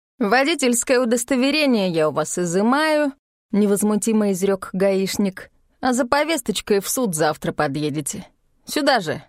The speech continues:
в Северо-Восточный округ». «Послушайте, но это ведь натуральная ловушка, подстава», продолжала бушевать Таня.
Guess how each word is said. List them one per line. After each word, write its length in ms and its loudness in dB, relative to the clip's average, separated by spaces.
в 80 -8
Северо-Восточный 840 0
округ». 380 -8
«Послушайте, 640 0
но 100 2
это 160 -2
ведь 200 -2
натуральная 600 2
ловушка, 580 0
подстава», 680 0
продолжала 640 2
бушевать 580 -2
Таня. 360 0